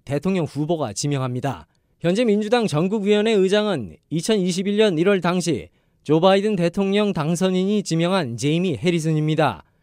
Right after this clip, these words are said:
반면 공화당 전국위원회 의장은 로나 맥데니얼로,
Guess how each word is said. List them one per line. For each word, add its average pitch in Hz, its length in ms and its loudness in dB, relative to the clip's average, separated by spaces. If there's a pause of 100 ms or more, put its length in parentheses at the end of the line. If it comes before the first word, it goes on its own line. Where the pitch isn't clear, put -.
(160)
반면 190 380 0
공화당 190 360 2
전국위원회 185 920 2 (160)
의장은 175 600 2 (220)
로나 190 340 2
맥데니얼로, 175 920 0